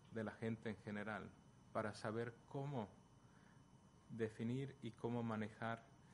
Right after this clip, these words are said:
esas relaciones humanas que pueden conllevar a cerrar un negocio o a cerrar un trato con alguien. Eso no se enseña. Se puede enseñar, pero creo que tradicionalmente no se enseña. Y es por la estructura de las mismas instituciones.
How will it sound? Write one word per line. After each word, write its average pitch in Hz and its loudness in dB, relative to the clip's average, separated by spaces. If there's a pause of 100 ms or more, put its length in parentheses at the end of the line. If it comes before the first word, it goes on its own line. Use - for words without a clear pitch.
(120)
esas 117 0
relaciones 113 0
humanas 117 0
que 110 -6
pueden 113 -2
conllevar 110 2
a 110 -2
cerrar 107 0
un 107 2
negocio 101 -2 (120)
o 90 -2
a 98 -2
cerrar 104 -2
un 107 -2
trato 101 -2
con 92 -6
alguien. 90 -10 (600)
Eso 123 0
no 117 4
se - -6
enseña. 90 -4 (640)
Se - 2
puede 131 4
enseñar, 92 -4
pero 95 -2
creo 104 -4
que - -4
tradicionalmente 107 0
no 90 -6
se - -12
enseña. - -10 (640)
Y 113 4
es 110 2
por 127 0
la 104 2
estructura - -2
de 98 -2
las 95 -4
mismas 101 -2
instituciones. 113 -4